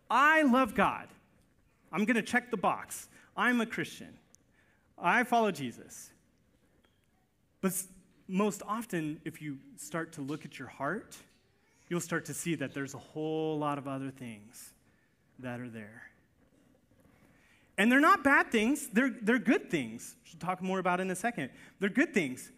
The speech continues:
but they get disordered. Here's a couple of examples. There's nothing wrong with loving your work and loving what you do.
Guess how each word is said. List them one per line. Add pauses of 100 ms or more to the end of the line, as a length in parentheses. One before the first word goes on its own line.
(400)
but (880)
they
get
disordered. (1800)
Here's
a
couple
of
examples. (840)
There's
nothing
wrong
with
loving
your
work (200)
and
loving
what
you
do.